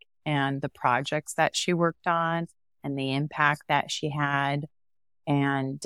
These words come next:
the more she found out about this position during the interview process, both the, the hiring team and herself were like, "Wow, this is really in alignment with, with my strengths." So it just pushed her up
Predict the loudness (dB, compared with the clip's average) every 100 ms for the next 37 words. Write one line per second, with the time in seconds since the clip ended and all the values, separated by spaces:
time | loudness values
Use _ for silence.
0 | -4 0 0 2 2 2 0 -2 0 0
1 | 0 4 4 4 2 2 0 -6 -8 -8
2 | -6 0 0 0 -2 -2 -4 -6 -4 -2
3 | 0 -2 -2 0 0 -2 0 0 0 -2
4 | -2 -2 -4 -8 -6 0 0 0 -2 2
5 | 2 4 2 2 2 2 0 -4 -8 -8
6 | -6 -6 -6 -8 -8 -6 0 0 0 -2
7 | -2 -2 2 2 2 -2 -4 -4 -8 -4
8 | 0 2 2 0 0 -2 -2 -2 -2 -2
9 | -4 -8 -6 -2 -2 _ _ _ _ _
10 | 0 0 0 0 -2 -2 0 0 -6 -4
11 | 2 4 4 2 2 2 0 -8 _ _
12 | _ _ 4 4 6 6 8 8 8